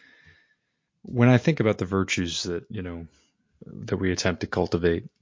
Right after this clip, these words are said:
and something that I've really resonated on in my life, courage is one of them that I have always felt that I wanted to embolden, you know. And, um,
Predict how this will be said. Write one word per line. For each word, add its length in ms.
and 440
something 380
that 100
I've 240
really 320
resonated 500
on 160
in 60
my 120
life, 460
courage 420
is 160
one 160
of 120
them 340
that 180
I 380
have 140
always 380
felt 380
that 180
I 80
wanted 380
to 200
embolden, 580
you 120
know. 220
And, 160
um, 380